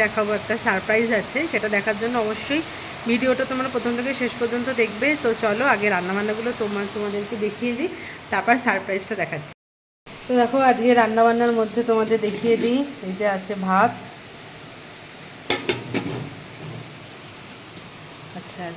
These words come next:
তারপরে এটা হচ্ছে, হচ্ছে মাছের মাথা দিয়ে পালং শাক, কালারটা দেখো, মাছের মাথা দিয়ে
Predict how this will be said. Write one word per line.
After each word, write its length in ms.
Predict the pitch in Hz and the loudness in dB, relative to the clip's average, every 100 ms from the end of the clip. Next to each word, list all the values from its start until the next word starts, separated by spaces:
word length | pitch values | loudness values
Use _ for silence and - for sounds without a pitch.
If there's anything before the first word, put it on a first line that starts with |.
| 202 | -4
তারপরে 440 | 185 190 208 208 202 202 208 | -4 -2 2 4 2 2 0
এটা 200 | 214 214 208 | 2 0 0
হচ্ছে, 280 | 202 - 220 | -2 0 0
হচ্ছে 280 | 214 208 220 240 220 | 0 0 0 0 0
মাছের 340 | 208 - 208 202 | -2 -2 -4 -2
মাথা 220 | 190 202 196 | -4 -4 -6
দিয়ে 160 | 196 202 196 | -4 -4 -4
পালং 240 | 185 196 208 - | -6 -6 -6 -6
শাক, 200 | 220 240 - - - - - - - - - - - - - - - - | -6 -6 -10 -14 -16 -14 -12 -12 -14 -14 -16 -16 -16 -16 -16 -16 -14 -12
কালারটা 400 | 196 190 190 - 190 | -10 -8 -10 -8 -8
দেখো, 200 | 190 - 220 | -8 -6 -6
মাছের 280 | 190 - 190 185 | -6 -8 -8 -8
মাথা 200 | 180 185 | -8 -8
দিয়ে 140 | 185 | -8